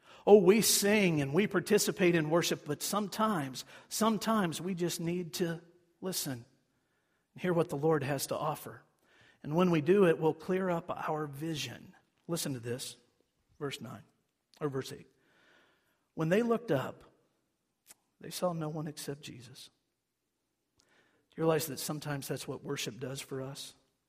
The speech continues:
Let's just take those that wrestle with bitterness and unforgiveness in their heart. They could walk into church thinking about everybody that has ever wronged them.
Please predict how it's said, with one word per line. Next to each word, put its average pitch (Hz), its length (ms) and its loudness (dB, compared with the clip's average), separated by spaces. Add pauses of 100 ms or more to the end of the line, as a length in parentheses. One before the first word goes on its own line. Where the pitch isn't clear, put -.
(600)
Let's 160 140 0
just - 200 -6
take 139 220 -2
those 135 280 -6
that 123 180 -14 (380)
wrestle 143 320 0
with 131 200 -6
bitterness 139 500 0
and 123 180 -10 (260)
unforgiveness 139 760 -4
in 123 100 -8
their 120 100 -10
heart. 117 320 -10 (480)
They 160 120 4
could 151 140 0
walk 139 260 0
into 139 160 -2
church 170 340 -4
thinking 139 300 -6
about 135 200 -6
everybody 156 460 -2
that 131 160 -2
has 127 160 -10
ever 160 260 -2
wronged 143 380 -4
them. 120 360 -10